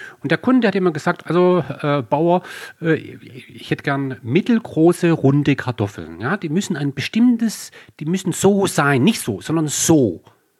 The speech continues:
Ja, bestimmte Standards. Also ist der Bauer immer hergegangen, hat immer so die gleichen Kartoffeln, die sahen alle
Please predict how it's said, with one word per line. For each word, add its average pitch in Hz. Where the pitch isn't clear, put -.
Ja, 117
bestimmte 190
Standards. 131
Also 247
ist 233
der 143
Bauer 123
immer 95
hergegangen, 208
hat 113
immer 262
so 220
die 170
gleichen 226
Kartoffeln, 190
die 123
sahen 127
alle 135